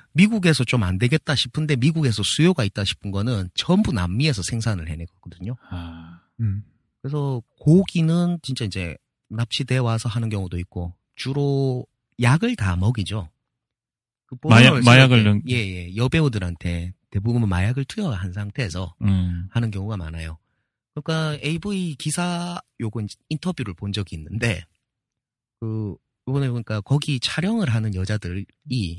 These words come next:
Speaker 2: 예.
Speaker 1: 그렇게 납치를 해오는 게 아니고 합법적으로 와도, 이번에 와세다대에서
Speaker 2: 네.
Speaker 1: 취업 설명회가 열린 게 에이브이 설명회가 열렸는데,
Speaker 2: 예?
Speaker 1: 그 우리로 치면 연세대쯤 되는데요,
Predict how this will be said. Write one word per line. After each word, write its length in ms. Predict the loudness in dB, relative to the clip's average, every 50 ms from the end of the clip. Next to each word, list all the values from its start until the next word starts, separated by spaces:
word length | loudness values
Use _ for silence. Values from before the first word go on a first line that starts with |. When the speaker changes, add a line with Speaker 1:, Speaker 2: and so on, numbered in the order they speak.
| -12 _ _ 2 4
Speaker 2:
예. 240 | 6 6 4 2 0 -2 -6 -10 _ _ _ _
Speaker 1:
그렇게 220 | -8 -6 -4 0
납치를 400 | 0 0 2 2 2 2 4 4 4
해오는 260 | 4 2 0 -2 -2
게 80 | -4
아니고 260 | -4 -4 -4 -6 -6 -6
합법적으로 880 | -4 -6 -4 -2 -4 -4 0 0 0 0 0 -2 -4 -4 -4 -4 -4 -8 -10 _ _ _ _ _ _ 2
와도, 420 | 4 4 4 4 2 0 0 -2 -8 _ _ _ _ _ _ _
이번에 300 | -8 -4 -2 -2 -2 -2
와세다대에서 1400 | -2 -2 -2 0 0 0 -2 0 -2 -2 -2 -4 -6 -12 -16 _ _ -6 -6 -6 -6 -4 -4 -4 -4 -4 -6 -10 _ _ 0
Speaker 2:
네. 240 | 2 2 2 2 2
Speaker 1:
취업 260 | 2 2 2 2 0
설명회가 600 | 0 0 0 2 2 0 0 -2 -4 -6 -8 -10 -10 -10 -6
열린 360 | -6 -4 -4 -4 -4 -6 -4
게 280 | -4 -4 -2 -2 -4 -6 -10 _ _ _ _ _ _ _ _ _ _ _ 2
에이브이 360 | 4 4 4 6 6 6 6
설명회가 500 | 6 4 2 2 0 -2 -4 -6 -8 -8
열렸는데, 720 | -8 -6 -4 -4 -4 -6 -8 -10 -6 -2 0 0 0 -2 2 6 8
Speaker 2:
예? 280 | 10 10 10 8 6 2 -2 -4 -4 -4 -4 -6 -8 2 6
Speaker 1:
그 80 | 6 8
우리로 280 | 10 10 8 8 8
치면 300 | 6 4 2 0 0 0
연세대쯤 520 | 2 2 4 4 4 4 4 2 -2 -2 -4
되는데요, 640 | -4 -4 -4 -4 -4 -4 -2 -2 0 0 -2 -2